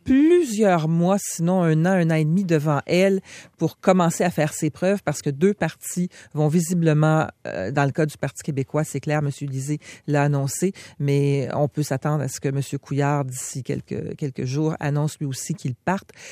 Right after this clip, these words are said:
Euh, donc, deux courses à la chefferie dans deux partis qui auront à se reconstruire, à se retrouver une, euh, un air d'aller et puis une, une ligne directrice. Donc, ça laisse du temps à la caq.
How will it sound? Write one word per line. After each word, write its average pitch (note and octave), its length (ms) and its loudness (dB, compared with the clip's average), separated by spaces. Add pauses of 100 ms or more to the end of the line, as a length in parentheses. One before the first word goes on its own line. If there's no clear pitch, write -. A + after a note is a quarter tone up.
(160)
Euh, - 120 2
donc, F#3 360 6
deux F#3 260 4
courses F#3+ 360 0
à D3 80 2
la C#3 120 2
chefferie D3+ 500 -2
dans C#3+ 240 2
deux E3 220 4
partis - 440 -4 (220)
qui F#3 180 4
auront F#3 240 4
à E3 60 4
se - 160 0
reconstruire, F3 640 2
à D#3+ 60 2
se - 140 -2
retrouver F#3 600 2 (280)
une, D3+ 240 4
euh, C3+ 600 2
un E3 200 4
air G3 220 6
d'aller D#3+ 460 4
et C#3+ 60 2
puis - 260 -6
une, C#3 200 0
une D3+ 160 4
ligne F#3 320 4
directrice. E3 580 -2 (320)
Donc, A#3+ 240 4
ça D#3+ 180 2
laisse F#3 260 2
du D3 160 -6
temps G#3 140 0
à F#3 100 2
la C#3+ 140 2
caq. A3+ 260 -2